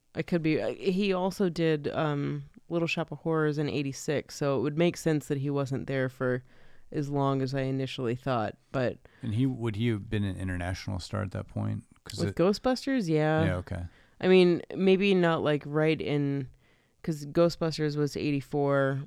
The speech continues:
Speaker 1: probably by eighty-five, Ghostbusters had made it to other places. So,
Speaker 2: So
Speaker 1: uh,
Speaker 2: he probably wasn't totally escaping fame, but, like,
Speaker 1: But it
Speaker 2: prob-,
Speaker 1: was
Speaker 2: definitely a lot less hectic
Speaker 1: escaping the
Speaker 2: than, yeah.
Speaker 1: U S,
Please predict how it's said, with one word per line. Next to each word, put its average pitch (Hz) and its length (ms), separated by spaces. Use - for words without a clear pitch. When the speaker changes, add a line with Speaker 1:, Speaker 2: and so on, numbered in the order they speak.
Speaker 1:
probably 151 480
by 139 200
eighty-five, 127 1000
Ghostbusters 123 580
had 123 180
made 123 220
it 110 220
to - 140
other 123 260
places. 113 720
So, 208 200
Speaker 2:
So 196 80
Speaker 1:
uh, - 40
Speaker 2:
he 110 160
probably 92 320
wasn't 95 300
totally 95 280
escaping 90 480
fame, 87 400
but, 87 120
like, 87 380
Speaker 1:
But 185 140
it - 40
Speaker 2:
prob-, 165 60
Speaker 1:
was 92 200
Speaker 2:
definitely 92 580
a 107 60
lot 87 280
less 87 340
hectic 139 140
Speaker 1:
escaping 147 400
the 139 80
Speaker 2:
than, 131 40
yeah. 123 120
Speaker 1:
U 120 60
S, 120 360